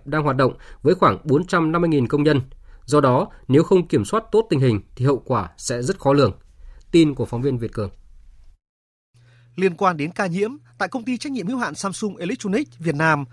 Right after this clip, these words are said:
Speaker 2: tại khu công nghiệp Yên Phong đã truy vết rà soát được bốn mươi chín F một, trong đó có tám trường hợp là người Bắc Ninh,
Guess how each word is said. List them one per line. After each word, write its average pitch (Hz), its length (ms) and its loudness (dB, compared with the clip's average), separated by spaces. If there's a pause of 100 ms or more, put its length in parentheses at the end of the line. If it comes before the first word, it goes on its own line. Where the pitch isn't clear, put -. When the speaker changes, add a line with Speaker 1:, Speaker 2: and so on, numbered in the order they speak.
(180)
Speaker 2:
tại 185 140 0
khu 294 120 -2
công 254 160 -2
nghiệp 185 160 2
Yên 190 140 2
Phong 170 340 2 (300)
đã 156 160 0
truy 208 180 -4
vết 240 240 -2
rà 151 160 2
soát 285 240 -2
được 208 180 -2
bốn 180 140 -2
mươi 269 60 -2
chín 190 180 -4
F 285 100 -4
một, 208 260 0 (320)
trong 170 160 -4
đó 147 280 4 (200)
có 160 100 -6
tám 226 180 2
trường 233 140 -2
hợp 170 200 0
là 147 80 2
người 139 140 -2
Bắc 202 120 -6
Ninh, 175 300 2